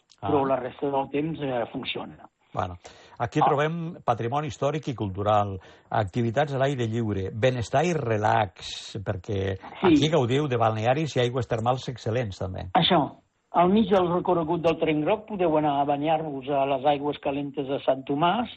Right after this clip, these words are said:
Speaker 1: Sí.
Speaker 2: Hi ha tres piscines exteriors amb sortidors de massatge i també a l'interior hi ha hammam, hi ha tot el que cal per, per descansar, <laughs> per descansar i,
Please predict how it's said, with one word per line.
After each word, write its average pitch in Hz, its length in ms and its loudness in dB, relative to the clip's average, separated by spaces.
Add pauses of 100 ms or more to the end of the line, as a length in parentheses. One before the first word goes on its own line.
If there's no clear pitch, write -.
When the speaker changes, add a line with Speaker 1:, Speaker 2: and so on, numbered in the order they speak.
(300)
Speaker 1:
Sí. - 140 -8
Speaker 2:
Hi 147 40 4
ha 139 60 2
tres 147 240 -2
piscines 151 480 -2
exteriors 156 720 2 (140)
amb 147 160 -4
sortidors 156 580 0
de 143 80 -2
massatge 180 640 -2
i 226 140 -4
també 202 360 0
a 202 40 0
l'interior 196 520 2
hi 202 120 0
ha 139 100 2
hammam, 196 320 0
hi 247 60 -4
ha - 60 -6
tot 220 200 -2
el 226 120 0
que 202 120 -2
cal 170 280 2
per, 139 220 -2 (320)
per 160 160 2
descansar, 147 640 -2 (200)
<laughs> - 560 -6
per 156 160 0
descansar 147 840 2
i, 139 360 -2